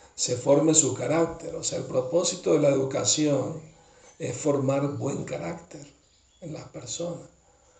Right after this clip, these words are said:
No simplemente educación académica, aprenderse cosas de memoria para después conseguirse un trabajo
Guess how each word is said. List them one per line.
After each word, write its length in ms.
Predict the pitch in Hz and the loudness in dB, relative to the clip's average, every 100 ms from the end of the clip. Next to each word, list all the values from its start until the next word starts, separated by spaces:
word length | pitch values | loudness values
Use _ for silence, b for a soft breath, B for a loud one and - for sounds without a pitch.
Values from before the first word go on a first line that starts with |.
| b | b
No 160 | 147 156 | 0 2
simplemente 640 | - 170 165 147 143 143 | 4 4 6 6 4 2
educación 640 | - - 131 127 127 - 139 | 0 0 -2 -2 -2 0 0
académica, 680 | 135 127 123 143 143 143 - | 0 0 0 2 2 0 -4
aprenderse 580 | - 123 127 127 - 139 | -4 -4 -4 -4 -4 -4
cosas 420 | 143 - 131 123 | -2 0 0 -2
de 80 | 123 | -4
memoria 540 | 127 135 139 131 - | -2 0 0 -2 -4
para 140 | - | -8
después 320 | 127 - - - | -10 -8 -8 -6
conseguirse 460 | 143 - 131 - | -4 -4 -2 -4
un 100 | 131 | -4
trabajo 680 | 131 127 135 143 139 - - | -8 -6 -4 -4 -4 -6 -8